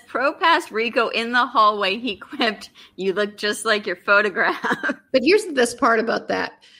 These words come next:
Speaker 2: Dad hadn't told the feds the tale yet, but Rico knew it was coming because he helped concoct it, according to Dad. So the kicker is, is that Rico had to look shocked and concerned, and obviously Pro was privy to some of that plot.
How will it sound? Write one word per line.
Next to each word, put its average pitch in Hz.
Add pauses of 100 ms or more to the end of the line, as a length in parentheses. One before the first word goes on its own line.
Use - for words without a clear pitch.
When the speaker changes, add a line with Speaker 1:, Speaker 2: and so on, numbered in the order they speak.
(200)
Speaker 2:
Dad 320
hadn't 269
told 285
the 226
feds 311
the 233
tale 349
yet, 185
but 226
Rico 294
knew 285
it 233
was 240
coming 233
because 226
he 226
helped 240
concoct 302
it, 202
according 196
to 165
Dad. 175
So 208
the 202
kicker 277
is, 214
is 202
that 208
Rico 226
had 208
to 208
look 202
shocked 220
and 180
concerned, 202
and 202
obviously 220
Pro 254
was 226
privy 214
to -
some 277
of 160
that -
plot. 85